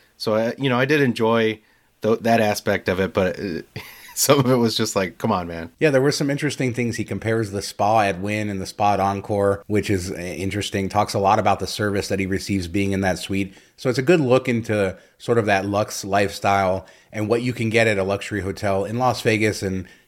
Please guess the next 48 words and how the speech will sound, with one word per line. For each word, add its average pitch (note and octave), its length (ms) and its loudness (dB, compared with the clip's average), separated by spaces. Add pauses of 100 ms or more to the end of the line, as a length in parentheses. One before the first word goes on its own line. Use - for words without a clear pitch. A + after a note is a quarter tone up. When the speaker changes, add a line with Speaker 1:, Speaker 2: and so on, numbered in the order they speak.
Speaker 2:
even D3+ 160 2
in A2 120 4
other G2 180 4
places. F2+ 440 0
But F2+ 260 0 (260)
it's A2+ 140 -4
a A#2+ 40 -2
good C3 140 2
look B2+ 200 2
at F#2+ 120 -2
that. G#2+ 380 2 (260)
What A#2+ 160 -6
was G#2+ 160 -4
really D#3 260 4
interesting, B2 420 -2
he A2+ 100 0
said A#2+ 180 -2
it G#2+ 120 -2
changed B2 340 -4
his A2+ 160 -2
Christmas B2 460 -2
shopping G2+ 460 2
patterns, F#2 540 2 (380)
uh, G#2 100 -2
because G#2 420 0
instead G#2 240 -2
of A2+ 80 0
just G#2+ 140 -2
shopping G#2+ 320 0
online, G#2 400 0
because G2+ 260 -6
he G#2 80 -2
had G2+ 100 -2
the G2 60 -4
shops - 520 0
there G#2 220 4
at F2+ 180 2
Wynn, F#2+ 440 0 (380)
he A2 120 -2
just G#2+ 220 0
went G2+ 180 2
and G2 80 -2
did G2 100 0
all G2 140 4
of F2+ 80 -2
the G2 100 2
shopping F#2+ 440 -4
there. G#2+ 440 0